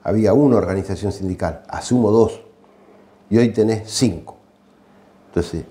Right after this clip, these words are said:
eso hace también, sin querer queriendo, como dice el Chavo, creo que han habido, eh, organizaciones sindicales que han colaborado con el desmembramiento del salud, no la han entendido.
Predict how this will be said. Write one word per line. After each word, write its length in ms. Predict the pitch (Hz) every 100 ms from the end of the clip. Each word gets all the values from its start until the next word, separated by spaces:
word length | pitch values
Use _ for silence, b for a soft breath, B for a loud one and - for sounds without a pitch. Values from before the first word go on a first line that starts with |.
| _ _ _ -
eso 280 | 151 - 131
hace 280 | 135 - 113
también, 500 | 104 113 113 98 - - _ _ _ _ _ _ _ _ _ _ -
sin 280 | - 127
querer 300 | 117 120 127
queriendo, 400 | 131 123 139 135
como 140 | 107 107
dice 180 | 107 113
el 60 |
Chavo, 380 | - 123 120 - - b b b b b -
creo 180 | 117
que 80 | 123
han 60 | 120
habido, 760 | 120 131 127 117 110 107 95 90 _ _ _ _ _ b b b b b - - - - - - - - -
eh, 320 | 101 104 104
organizaciones 720 | 107 120 123 117 110 147 143
sindicales 460 | 113 110 104 135 131
que 80 | 139
han 100 | 139
colaborado 460 | 131 120 120 143
con 120 | 117 110
el 80 |
desmembramiento 540 | 104 110 107 117 123 117
del 120 | 104
salud, 260 | 101 107 95
no 160 | 123
la 80 | 127
han 100 | 127
entendido. 540 | 107 107 98 107 78